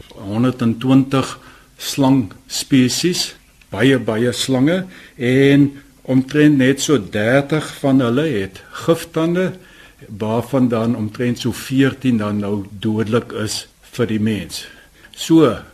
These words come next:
kan mens dan nou nie maar hierdie veertien spesies wat nou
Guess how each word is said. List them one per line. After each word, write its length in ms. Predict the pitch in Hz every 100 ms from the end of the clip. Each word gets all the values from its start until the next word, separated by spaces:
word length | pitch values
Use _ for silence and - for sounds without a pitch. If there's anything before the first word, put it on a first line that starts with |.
| _
kan 360 | - 165 170 160
mens 280 | 143 143 147
dan 160 | 131
nou 160 | 131 131 143
nie 120 | 180
maar 200 | 139 131
hierdie 320 | 113 113 139
veertien 560 | - 139 131 135 123 113 - -
spesies 640 | - 147 127 123 139 127
wat 160 | 117 110
nou 300 | 113 110